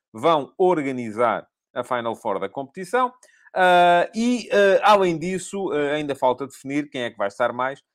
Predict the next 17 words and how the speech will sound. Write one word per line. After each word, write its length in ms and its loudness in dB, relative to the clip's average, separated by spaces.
e 140 -2
há 220 2
duas 480 -8
hipóteses. 500 -18
Pergunta 260 -8
aqui 180 -8
o 80 -8
Diogo 240 -6
Garcia: 380 -10
será 260 -6
que 80 -14
a 20 -10
Inglaterra 460 -6
vai 140 -6
mesmo 280 -14
descer? 300 -16
Vai. 260 -2